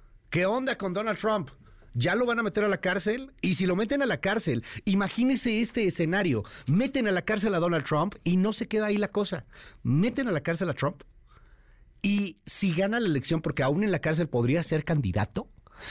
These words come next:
y podría ganar la elección estando desde la cárcel y perso-, y perdonarse a sí mismo. O sea, es una, es una locura aquello. Platicaremos sobre el tema. Hablaremos en esta mañana también sobre lo que está,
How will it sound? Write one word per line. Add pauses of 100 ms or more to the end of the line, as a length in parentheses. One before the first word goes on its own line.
(220)
y
podría
ganar
la
elección
estando
desde
la
cárcel
y
perso-,
y
perdonarse
a
sí
mismo. (560)
O
sea,
es
una, (220)
es
una
locura
aquello. (520)
Platicaremos
sobre
el
tema. (580)
Hablaremos
en
esta
mañana
también
sobre
lo
que
está,